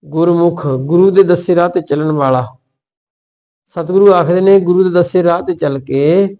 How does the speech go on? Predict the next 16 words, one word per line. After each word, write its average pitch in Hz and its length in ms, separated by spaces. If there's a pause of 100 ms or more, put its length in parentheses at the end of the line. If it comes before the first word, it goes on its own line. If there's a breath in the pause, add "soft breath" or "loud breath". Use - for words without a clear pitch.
(520)
ਇਹ 196 120
ਮਨੁੱਖ 190 380
ਜਿਹੜਾ 190 220
ਉਹ 190 120
ਸੱਚੇ 180 380
ਪ੍ਰਮਾਤਮਾ 156 640
ਦੇ 160 120
ਫਿਰ 185 260 (380)
ਗੁਣ 175 380
ਗਾਉਂਦਾ 135 320
ਹੈ, 113 200 (680)
ਉਹਦੀ 175 200
ਵਡਿਆਈ 160 460
ਕਰਦਾ 131 340
ਹੈ। 117 360 (800)
"ਗੁਰਮੁਖ 175 600